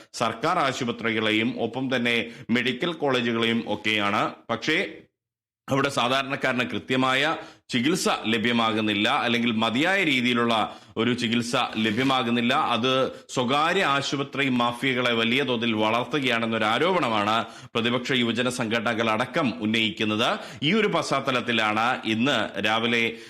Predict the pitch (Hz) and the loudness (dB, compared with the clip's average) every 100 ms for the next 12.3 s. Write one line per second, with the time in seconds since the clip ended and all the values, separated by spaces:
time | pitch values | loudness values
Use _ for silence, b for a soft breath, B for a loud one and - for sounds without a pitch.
0 | B 113 120 120 113 120 131 139 110 120 | B 0 2 2 2 2 0 -2 0 2
1 | 131 143 123 117 120 120 - 110 113 113 | 2 2 2 0 0 -2 -2 -2 0 0
2 | 107 110 104 - 104 95 113 127 135 127 | -2 -2 -2 -2 -4 -2 0 0 -2 -2
3 | 113 120 113 110 113 101 110 123 131 127 | 0 0 0 0 -2 -2 0 0 0 0
4 | 113 110 120 120 110 110 110 98 110 113 | -2 -2 -4 -2 -2 0 0 -2 0 0
5 | - B B 117 123 135 127 120 117 113 | -2 B B -2 0 0 0 0 0 0
6 | 101 107 110 107 107 104 104 107 - 120 | 0 -2 -4 -4 -2 0 0 -2 -2 -4
7 | 101 101 104 104 110 113 123 143 120 123 | -4 -4 -2 -4 -4 -2 0 0 0 -2
8 | 123 123 123 156 165 165 139 135 123 117 | -2 -6 -2 0 0 0 0 0 0 0
9 | 120 120 117 117 113 113 110 - B B | 0 0 0 0 0 0 -2 -4 B B
10 | 113 127 147 143 131 123 113 107 104 110 | 0 0 0 0 0 0 0 0 0 0
11 | 110 107 104 104 104 110 113 117 151 - | 0 0 0 -2 -2 -2 -2 0 -2 0
12 | 117 131 123 | 0 0 0